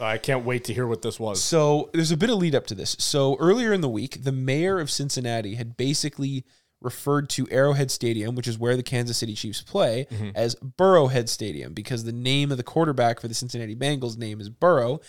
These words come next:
Speaker 2: and every time he goes into that stadium, the Bengals win. So
Speaker 1: Okay.
Speaker 2: it was a bit of a chirp. And anyway, so fast forward a bit,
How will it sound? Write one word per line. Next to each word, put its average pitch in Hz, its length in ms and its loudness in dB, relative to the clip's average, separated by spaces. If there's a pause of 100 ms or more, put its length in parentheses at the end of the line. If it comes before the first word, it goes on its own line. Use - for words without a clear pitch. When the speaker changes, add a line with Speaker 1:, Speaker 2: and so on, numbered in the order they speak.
(180)
Speaker 2:
and - 100 -6
every 131 120 0
time 127 200 2
he 151 140 0
goes 139 220 2
into 127 140 -2
that 117 160 0
stadium, 123 420 0 (260)
the 117 120 -4
Bengals 113 440 -6
win. 135 300 0 (720)
So 117 520 2 (180)
Speaker 1:
Okay. 101 400 -2
Speaker 2:
it 123 60 2
was 147 120 2
a 143 60 6
bit 147 280 2
of 160 80 4
a 151 40 0
chirp. - 420 -2 (720)
And 135 460 4
anyway, 139 340 2
so 127 280 0
fast 180 360 4
forward 156 280 6
a - 20 -2
bit, 104 380 -4